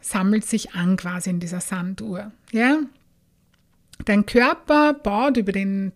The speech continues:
Tag hinweg ganz natürlich Schlafdruck auf. Und genau deshalb werden wir am Abend irgendwann müde.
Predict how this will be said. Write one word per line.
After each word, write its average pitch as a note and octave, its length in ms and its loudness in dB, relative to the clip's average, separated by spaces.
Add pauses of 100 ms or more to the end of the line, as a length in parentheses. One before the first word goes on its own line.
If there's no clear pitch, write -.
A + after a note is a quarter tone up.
Tag B3 440 0
hinweg A3+ 680 0
ganz D#4 420 0
natürlich A#3+ 840 4
Schlafdruck G#3 920 -4
auf. F#3 540 -6 (1400)
Und G#3+ 360 8
genau F#3+ 320 2
deshalb G#3 880 -2
werden F#3+ 400 0
wir B3 180 4
am C#4+ 120 4
Abend G#3 760 2
irgendwann G3+ 540 6
müde. G3+ 540 6